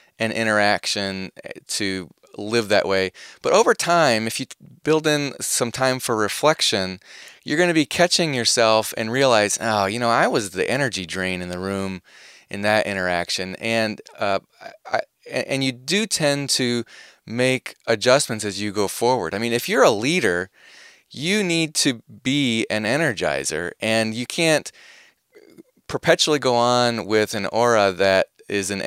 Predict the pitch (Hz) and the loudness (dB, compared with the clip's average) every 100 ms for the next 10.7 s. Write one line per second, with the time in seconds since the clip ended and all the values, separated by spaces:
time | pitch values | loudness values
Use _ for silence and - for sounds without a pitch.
0 | - 101 104 104 113 110 98 87 101 110 | -8 -4 -2 0 0 0 -4 -4 -2 0
1 | 104 82 73 98 117 156 139 107 113 101 | -2 -4 -4 2 4 6 4 2 0 -2
2 | - 113 107 120 123 104 101 101 98 92 | -10 -10 0 2 2 0 -4 -2 -4 -4
3 | - - 92 101 101 92 87 - - - | -6 -4 -4 -2 -2 -2 -4 -10 -20 -18
4 | - 117 135 185 113 - 87 82 78 80 | 0 4 6 6 4 0 -6 -6 -8 -8
5 | 85 80 78 85 - - - - - - | -6 -8 -10 -14 -18 -18 -20 -20 -2 6
6 | 123 113 - - 127 - 117 151 156 143 | 6 6 0 -16 -16 -10 -2 0 0 -2
7 | 120 - 147 127 113 135 - 95 92 92 | -6 0 4 6 4 2 -2 -4 0 -2
8 | 90 98 98 113 120 113 101 92 80 101 | -2 -8 -4 0 0 0 -2 -4 -2 0
9 | 110 - 107 92 95 95 95 90 85 - | -2 -4 -6 -4 -2 -2 -2 -4 -6 -4
10 | 101 85 107 - 87 - - | -2 0 -2 -2 -8 -4 -6